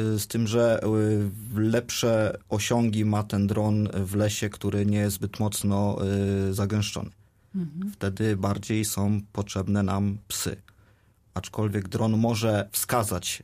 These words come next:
Speaker 1: miejsce, wykorzystując swoje, y, możliwości.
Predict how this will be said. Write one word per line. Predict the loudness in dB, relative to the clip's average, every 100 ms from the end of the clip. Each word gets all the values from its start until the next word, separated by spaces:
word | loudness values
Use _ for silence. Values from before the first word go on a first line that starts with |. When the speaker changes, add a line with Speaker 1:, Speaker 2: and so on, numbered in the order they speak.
| _
Speaker 1:
miejsce, | 0 0 0 -4 -2 -2 -2
wykorzystując | -4 -4 -4 -2 -2 0 0
swoje, | -4 -2 0 0 0 -2 -2 -2 -2 -2 -2
y, |
możliwości. | 0 0 0 0 -2 -4 -4 -2